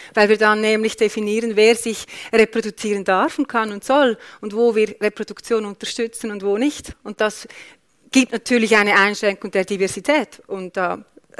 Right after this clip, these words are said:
äh, da geht uns ein Reichtum an Vielfalt, äh, verloren. Das zum ersten Egg-Sharing. Ich find's spannend, es ist einfach vor allem ein Riesenbusiness in den U S A und in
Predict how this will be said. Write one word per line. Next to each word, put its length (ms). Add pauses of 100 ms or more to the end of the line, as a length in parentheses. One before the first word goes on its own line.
(140)
äh, 140 (160)
da 100
geht 320
uns 240
ein 240
Reichtum 680 (360)
an 160
Vielfalt, 680
äh, 240
verloren. 460
Das 180
zum 140
ersten 400
Egg-Sharing. 680 (880)
Ich 160
find's 280
spannend, 400
es 100
ist 160
einfach 240
vor 160
allem 200
ein 120
Riesenbusiness 880
in 140
den 140
U 80
S 180
A 140
und 340
in 200